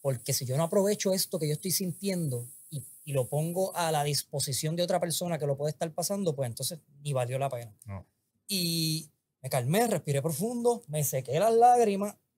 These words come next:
Speaker 1: "Ok,
Speaker 2: Vamos a meterle.
Speaker 1: tienes que aprender a soltar. Tienes que aprender."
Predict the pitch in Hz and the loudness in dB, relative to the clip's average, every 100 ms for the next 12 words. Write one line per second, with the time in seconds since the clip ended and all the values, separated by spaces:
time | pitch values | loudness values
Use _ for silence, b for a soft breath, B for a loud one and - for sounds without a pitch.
0 | _ _ _ _ _ _ - 247 190 135 | _ _ _ _ _ _ 4 6 6 4
1 | 117 113 101 95 - 220 277 330 320 226 | 2 0 -4 -8 -4 2 4 4 4 6
2 | 185 165 156 147 143 127 - - - _ | 6 4 4 4 2 -2 -8 -18 -18 _
3 | _ _ _ _ _ 226 302 - 254 214 | _ _ _ _ _ 6 6 6 6 4
4 | 196 | 0